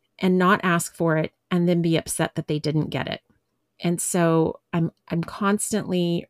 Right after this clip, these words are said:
reminding myself and others that you don't get what you don't ask for. So what's the worst that can happen? They say no. <laughs> And so this was kind of the conversation he and I had was, "I don't know if this is negotiable or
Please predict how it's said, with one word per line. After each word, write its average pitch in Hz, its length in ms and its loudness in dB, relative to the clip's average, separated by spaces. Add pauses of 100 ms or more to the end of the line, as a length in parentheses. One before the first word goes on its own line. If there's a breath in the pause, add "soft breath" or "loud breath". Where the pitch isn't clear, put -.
(120)
reminding 165 500 2
myself 156 460 -2
and 160 180 0
others 156 500 -2 (140)
that 156 300 -2 (380)
you 190 100 -4
don't 208 240 0
get 190 200 -2
what 190 120 -2
you 180 80 0
don't 165 200 2
ask 147 260 -4
for. - 220 -6
So 160 380 2 (1120 soft breath)
what's 196 340 0
the 247 100 -2
worst 220 280 0
that 175 140 -6
can 202 160 2
happen? 180 460 0
They 170 140 0
say 175 280 0
no. 170 540 4
<laughs> - 380 -14
And 226 220 4
so 185 380 0 (260 loud breath)
this 202 180 -4
was 220 120 -2
kind 190 180 0
of 190 40 2
the 196 60 2
conversation 175 580 0
he 170 140 2
and 165 80 4
I 170 100 2
had 220 280 -2
was, 160 340 0 (400 loud breath)
"I 254 60 4
don't 269 140 6
know 226 160 8
if 233 100 0
this - 200 0
is 180 140 0
negotiable 170 720 2
or 160 440 2